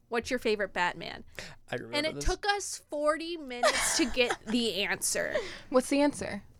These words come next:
Speaker 1: I don't remember.
Speaker 2: I, <laughs> it was the same thing with his favorite Prince song. He's like, "Well, you know," and,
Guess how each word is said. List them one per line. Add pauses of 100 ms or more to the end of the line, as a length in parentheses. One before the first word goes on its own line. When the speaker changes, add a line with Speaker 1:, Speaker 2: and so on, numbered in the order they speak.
(140)
Speaker 1:
I
don't
remember.
Speaker 2:
I,
<laughs>
it
was
the
same
thing
with
his
favorite
Prince
song.
He's
like,
"Well,
you
know," (360)
and,